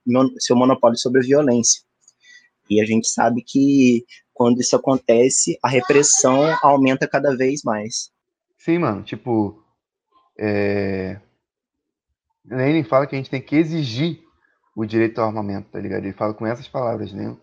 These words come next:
Speaker 2: Não, não é exagero. Saca? Exatamente por causa dessa questão do, do monopólio das armas,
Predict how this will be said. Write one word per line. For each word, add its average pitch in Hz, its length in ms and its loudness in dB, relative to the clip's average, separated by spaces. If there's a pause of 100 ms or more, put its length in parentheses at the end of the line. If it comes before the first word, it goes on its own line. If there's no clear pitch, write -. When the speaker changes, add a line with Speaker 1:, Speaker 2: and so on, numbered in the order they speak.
Speaker 2:
Não, 117 580 -10 (380)
não 104 120 -8
é 107 60 -4
exagero. 107 520 -4 (760)
Saca? 98 240 -12
Exatamente 117 520 -6
por 131 140 -12
causa 123 160 -10
dessa 123 180 -14
questão 123 360 -10
do, 123 320 -6
do 117 80 -8
monopólio 117 520 -6
das 113 200 -4
armas, 110 440 -6